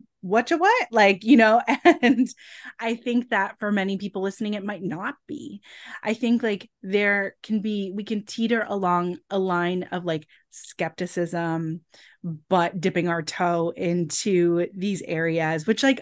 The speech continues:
I definitely fall along as well. I love learning about all the things that you've just mentioned and dipping my toe in it and, like, kind of bringing it back and being like, "Okay, well, what does that actually mean in my life?"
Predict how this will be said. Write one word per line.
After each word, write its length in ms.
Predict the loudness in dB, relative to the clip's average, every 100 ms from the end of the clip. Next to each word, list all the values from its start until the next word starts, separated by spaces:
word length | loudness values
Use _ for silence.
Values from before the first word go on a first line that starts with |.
| 0
I 220 | 4 4
definitely 380 | 4 2 -2 -8
fall 720 | -6 -2 2 2 2 0 -4
along 520 | -8 -4 0 0 -2 -4
as 220 | -8 -4
well. 480 | 0 2 2 -2 -8 -18 -18 -10
I 200 | 0 4
love 520 | 4 6 6 8 6 4
learning 300 | -2 -2 -2
about 180 | -4 -8 _
all 200 | 2 4
the 100 | 2
things 360 | -2 -6 -8 -6
that 380 | -4 -4 -6 -10 _ -20 -12
you've 400 | -4 -2 -2 -2
just 300 | -2 -2 -2
mentioned 580 | -4 -4 -2 2 2 2
and 140 | -2
dipping 260 | -2 -2 0
my 140 | 0
toe 200 | 0 -2
in 80 | -2
it 140 | -2
and, 100 | -2
like, 140 | -2 -2
kind 220 | 0 0
of 80 | 2
bringing 260 | 2 2
it 120 | 0
back 280 | 0 -2 -4
and 100 | -4
being 160 | -4 -2
like, 220 | -4 -6 -14 -18 -8 -4
"Okay, 200 | 0 2
well, 180 | 2
what 200 | 2 0
does 140 | 0 0
that 140 | 2
actually 360 | 2 0 -4 -4
mean 240 | 0 0
in 120 | 0
my 140 | -2 -2
life?" 560 | -2 -4 -6 -10 -16